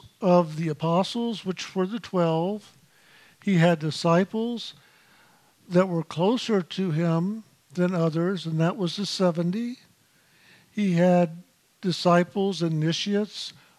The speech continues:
on his pathway of sound and light that he was initiating people on, that were the five hundred. And those five hundred included the disciples of John the Baptist,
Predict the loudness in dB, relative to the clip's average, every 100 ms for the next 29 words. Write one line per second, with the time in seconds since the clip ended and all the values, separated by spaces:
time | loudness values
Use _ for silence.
0 | -2 0 2 0 0 0 0 0 -2 0
1 | 0 -2 -2 -2 0 -2 0 0 0 -2
2 | -6 -4 -4 -4 -2 -2 -2 -4 -2 -4
3 | -4 -6 -4 -4 -2 -2 -2 -4 -8 _
4 | _ _ _ _ -20 _ _ _ -4 0
5 | 0 0 2 4 2 0 -2 -2 -2 -6
6 | -8 _ _ _ -20 _ -2 2 2 0
7 | 0 2 2 0 -2 0 -2 -2 -6 -18
8 | _ _ -2 -2 -2 0 0 2 0 0
9 | -8 _ _ _ _ _ _ _ -2 2
10 | 2 0 -2 -2 4 4 2 -2 -2 -2
11 | -2 2 4 4 2 2 4 2 -4 -10
12 | -10 -14